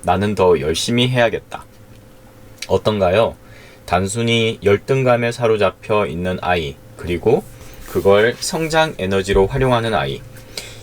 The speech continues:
이 두 아이는 앞으로 전혀 다른 삶을 살게 될 겁니다.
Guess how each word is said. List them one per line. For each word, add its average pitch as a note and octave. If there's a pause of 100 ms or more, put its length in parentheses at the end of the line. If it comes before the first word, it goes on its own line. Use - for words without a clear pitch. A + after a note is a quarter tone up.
(100)
이 A2+
두 A#2+
아이는 G2
앞으로 F2+ (220)
전혀 F2+ (360)
다른 F#2+
삶을 C3
살게 A2+
될 G#2
겁니다. -